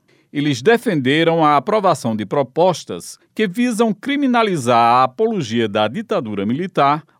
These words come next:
ou a pregação de novas rupturas institucionais. O debate foi proposto pelo deputado Túlio Gadelha, do P D T de Pernambuco,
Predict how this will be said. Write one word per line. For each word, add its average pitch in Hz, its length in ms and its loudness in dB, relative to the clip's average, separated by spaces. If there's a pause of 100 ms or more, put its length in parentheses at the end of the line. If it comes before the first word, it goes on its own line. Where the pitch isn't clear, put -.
ou 233 80 -2
a 233 80 2
pregação 233 720 0
de 202 100 -4
novas 180 500 0
rupturas 196 840 0
institucionais. 185 1300 -6 (260)
O 170 80 -8
debate 208 380 2
foi 208 200 2
proposto 147 640 -2
pelo 147 240 -4
deputado 117 500 -2
Túlio 98 380 -8
Gadelha, 143 580 0
do 113 160 -6
P 170 200 -4
D 170 100 -4
T 107 160 -10
de 92 80 -8
Pernambuco, 139 760 -2